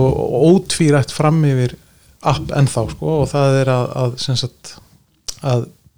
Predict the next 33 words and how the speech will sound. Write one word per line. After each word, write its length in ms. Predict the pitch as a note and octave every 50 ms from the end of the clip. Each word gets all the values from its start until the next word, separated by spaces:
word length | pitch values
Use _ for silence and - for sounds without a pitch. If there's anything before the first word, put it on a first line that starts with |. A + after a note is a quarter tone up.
| _ _ -
bæði 160 | C3+ C3+ B2+
Símon 220 | - - C#3 C3 C3
og 160 | B2+ C3 B2
Vodafone 180 | - B2+ B2
keyra 240 | A#2+ - D3 D3 C#3
sína 280 | B2+ - D3+ C#3 C3+ C3+
eigin, 240 | C#3 C#3 C3 B2 A#2+ -
hérna, 420 | - C3 C3+ C3 - - B2+ B2 A#2
kóðara 400 | - - D3+ C#3 C3 A#2+ A#2+ A#2+
á 60 | B2
móti, 480 | C3 C3 C3+ B2+ - C3+ A#2+ A#2 A#2+ - - _ -
hérna, 720 | A#2+ B2+ B2 - - - A#2+ A#2 A2+ A2 A2 A2+ A2+ A#2+ A2
multicast 540 | - C#3+ C#3 C3 - - - A#2+ - - -
straum 400 | - - C#3 C3 B2+ B2 B2 - - - -
sem 120 | - A#2 -
fer 160 | - C#3+ C3
um 80 | C3
landið 340 | B2 A#2 G#2 - B2 D3 E3+ D#3
og, 260 | A#2+ A#2+ B2 B2 -
og 60 | A2+
þá 200 | - C3+ B2 G#2+
horfir 320 | - C#3+ B2+ A#2+ C3 A#2+ A#2 - _ - - - - _ _ _
fólk, 300 | - - D3 - - - - - _ _ - - - - - _ _ _
þá 40 | - B2 C3
er 80 | C3
hann 100 | B2+ B2+ B2+
raunverulega 460 | C#3+ D#3 D#3+ D#3 D3+ C#3 C3+ C3+ B2+
fjölfaldaður, 720 | - - D#3 D#3+ D3+ - - C#3 - - A#2 A2+ B2+ B2+
þannig 220 | B2+ A#2+ B2 A#2+ A#2+
að, 80 | A#2+ A#2+ - - _ _ _ _ _ _ _ _ - - _ _
að 260 | C#3 B2+ B2+ C3 C3 - C3+
Rás 220 | C3 C3+ C#3 -
eitt 260 | C#3+ C3+ C3 - -